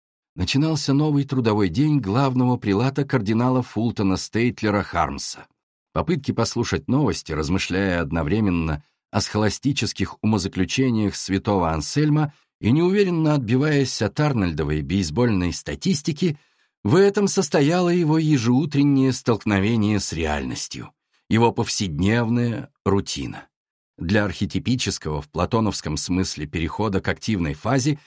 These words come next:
не хватало разве что очередной и в очередной раз тщетной попытки разобраться, откуда же у Дирдре такие перерасходы. Хотя это было и не очень важно.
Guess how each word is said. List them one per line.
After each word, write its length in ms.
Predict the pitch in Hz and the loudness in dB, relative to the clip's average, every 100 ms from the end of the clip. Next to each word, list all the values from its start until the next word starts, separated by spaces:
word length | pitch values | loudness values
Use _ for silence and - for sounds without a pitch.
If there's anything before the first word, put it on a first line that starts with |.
| _ | _
не 140 | - 147 | 0 0
хватало 480 | 151 147 170 196 175 | 0 0 2 2 2
разве 320 | 165 170 185 | 0 0 -4
что 260 | - 175 | -2 0
очередной 800 | 143 135 104 101 78 101 123 156 - _ _ _ | 0 0 -2 0 2 2 2 0 -8 _ _ _
и 60 | 98 | 0
в 60 | |
очередной 560 | 101 - 95 80 101 101 | 0 0 -2 0 2 2
раз 280 | 76 - - | 0 -4 -6
тщетной 720 | - - - 247 165 160 151 _ _ _ | -4 -2 0 0 0 -4 -4 _ _ _
попытки 460 | - 131 180 - 202 | 0 0 0 -2 2
разобраться, 720 | 185 143 131 147 202 - 202 | 2 4 2 2 0 0 -2
откуда 640 | - 156 - - 220 180 | 0 -2 -4 -4 0 2
же 160 | 156 156 | 2 4
у 140 | 143 | 4
Дирдре 600 | 107 117 214 180 202 208 - _ | 2 2 0 2 2 2 -2 _
такие 580 | - 160 - 110 131 143 | -2 -2 -2 2 4 2
перерасходы. 1040 | 143 - 131 131 120 104 - 87 69 62 - _ _ _ | -2 2 4 4 2 -2 -4 -6 -6 -8 -12 _ _ _
Хотя 220 | 107 104 | -2 2
это 260 | 196 220 165 | 2 2 0
было 220 | 160 175 | 2 4
и 140 | 143 131 | 4 4
не 120 | 120 | 4
очень 320 | 117 - 90 | 2 0 -2
важно. 400 | 73 64 - - | -2 -6 -10 -16